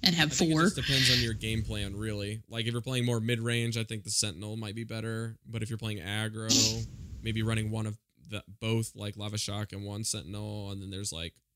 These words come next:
Speaker 2: two Lava Shocks is also really just better for ladder, and then one's better for tournaments, et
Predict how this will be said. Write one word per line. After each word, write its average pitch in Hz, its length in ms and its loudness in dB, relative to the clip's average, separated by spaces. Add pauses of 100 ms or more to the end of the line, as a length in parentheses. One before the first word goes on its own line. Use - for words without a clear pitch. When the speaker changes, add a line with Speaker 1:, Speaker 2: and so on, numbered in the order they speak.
Speaker 2:
two 110 180 -4
Lava 95 220 -6
Shocks 101 340 -6
is 95 100 -8
also 101 560 -8 (300)
really 104 220 -4
just 98 300 -6
better 104 200 -4
for 90 120 -12
ladder, 135 580 0
and 98 140 -8
then 87 160 -10
one's 85 220 -12
better 82 160 -16
for - 100 -20
tournaments, 120 640 -6
et - 60 -12